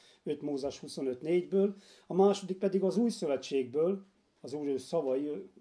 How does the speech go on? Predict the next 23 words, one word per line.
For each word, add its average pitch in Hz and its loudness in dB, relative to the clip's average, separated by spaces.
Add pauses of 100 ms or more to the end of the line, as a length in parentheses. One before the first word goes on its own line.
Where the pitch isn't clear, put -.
Jézus 135 -6
mondja 160 -2
Máté 143 -6
tíz - -8
tízben, 165 0 (1400)
hogy - -14
méltó 139 -2
a 135 -2
munkása 139 -4
maga 135 -6
bérére. 123 -2 (760)
Tehát, 151 -4
hogy 151 -8 (180)
a 135 -14
teljes 196 2
írás, 175 -2
mind 165 -6
az 120 -4
Ó-, 175 -4
mind 160 -4
az 147 0
Új 185 2
Szövetség, 165 -6